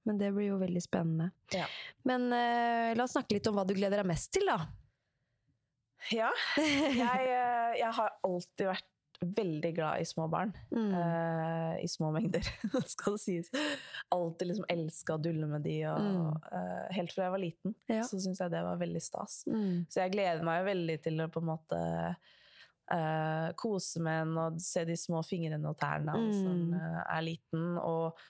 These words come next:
Speaker 2: og så lære å kjenne et lite menneske da,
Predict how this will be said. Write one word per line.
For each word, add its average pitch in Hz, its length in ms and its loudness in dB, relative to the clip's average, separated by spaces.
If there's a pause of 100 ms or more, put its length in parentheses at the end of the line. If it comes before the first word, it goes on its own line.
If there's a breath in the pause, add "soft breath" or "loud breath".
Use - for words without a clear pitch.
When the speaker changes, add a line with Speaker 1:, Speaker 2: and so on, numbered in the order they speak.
(160 loud breath)
Speaker 2:
og 175 100 0
så 180 140 0
lære 160 240 2
å 165 80 -2
kjenne 151 480 0
et - 300 -14
lite 165 340 -2
menneske 160 420 -2
da, 220 140 2